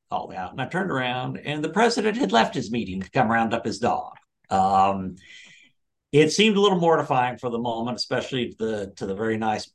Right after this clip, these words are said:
liaison person who was there, but, but that person's boss said, "Relax, very quicker than you think. It'll be funny." And sure enough, by thirty minutes later, when the president came out for the ceremony, he had come to see the humor of it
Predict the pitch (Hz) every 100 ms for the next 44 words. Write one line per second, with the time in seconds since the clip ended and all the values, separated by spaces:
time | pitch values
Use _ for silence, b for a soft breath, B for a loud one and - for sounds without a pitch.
0 | - 120 113 110 104 95 92 92 104 92
1 | - 92 98 87 - 92 95 92 95 92
2 | - _ _ _ _ 107 - 113 120 110
3 | 98 - 104 95 - 92 110 110 98 95
4 | - - _ _ - 107 110 - 123 117
5 | 120 127 131 123 104 101 - _ 92 92
6 | 110 - 98 85 90 90 B B B -
7 | 117 - 120 92 80 - - 113 - 104
8 | 85 85 117 110 113 95 107 101 98 92
9 | 101 95 95 110 101 87 - 92 - 104
10 | 92 95 95 131 - 117 - - - 80
11 | - 95 - - - -